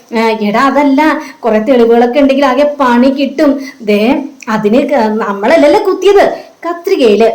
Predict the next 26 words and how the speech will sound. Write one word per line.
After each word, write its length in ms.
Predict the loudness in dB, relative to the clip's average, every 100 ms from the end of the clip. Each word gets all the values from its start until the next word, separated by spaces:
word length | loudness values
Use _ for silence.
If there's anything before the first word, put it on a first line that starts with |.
| -2
നമ്മളുടെ 440 | -4 -2 -2 -2 -2
കൈപ്പാടുകളൊന്നും 760 | -2 -2 0 2 2 2 2 2
ഉണ്ടാവില്ലെന്നേ." 720 | 4 4 2 4 4 2 -4 -16 -4
"എടാ, 200 | 0 2 0 -2
പക്ഷെ 200 | 0 0
എന്നാലും 460 | 0 0 2 0 -4 -14 -6
ദേഹത്തൊക്കെ 540 | 2 2 2 -2 -2 0
നമ്മൾ 200 | 0 0
പിടിച്ചിട്ടില്ലേ, 680 | 0 0 0 2 0 -2 -6 0
നമ്മുടെ 340 | 2 4 2
ഫി-, 120 | -2
ഏ, 260 | 0 2 2
ഫിംഗർ 240 | 2 0
പ്രിന്റ് 260 | 0 0 2
എല്ലാം 380 | 2 0 -2 -8 -2
അവളുടെ 200 | 0 2
ദേഹത്തുണ്ടാവില്ലേ?" 680 | 2 2 2 2 2 2 0
"എടാ, 300 | 0 -2 -2
അതിന് 560 | -2 -2 -4 -6 -14 -20 -18
ആ, 320 | -16 -12 -8
ആ 60 | -6
പെണ്ണ് 240 | -2 0
മരിച്ചിട്ടില്ലല്ലോ." 800 | 2 0 0 0 2 2 0 -4 -14 _ -10
"എടാ, 220 | -4 -4
ഫോറൻസിക് 680 | -2 0 0 0 -2 -4 -2
ഒക്കെ 500 | 0 2 2 0